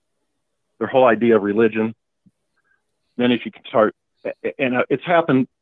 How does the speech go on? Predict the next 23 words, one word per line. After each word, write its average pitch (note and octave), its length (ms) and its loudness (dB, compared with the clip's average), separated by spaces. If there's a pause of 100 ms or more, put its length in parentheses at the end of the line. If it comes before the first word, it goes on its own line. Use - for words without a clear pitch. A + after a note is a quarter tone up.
a - 40 -20
couple B2+ 260 -2
times A#2+ 260 0
with F#2+ 140 -4
me E2 160 -14 (140)
where G#2+ 220 -2 (840)
I G#2+ 100 -4
don't G#2 220 -8
know G#2+ 140 0
if - 80 -4
they're F#2 220 -4 (160)
atheists D3 440 0
now, C#3 300 0 (920)
but A2+ 180 0
they G#2+ 160 0 (140)
sure C3 400 2 (580)
don't C3 260 2
believe A2+ 360 4
what A2 160 0
they G2 80 0
used F#2+ 240 -4
to - 40 -20
believe. E2+ 280 -8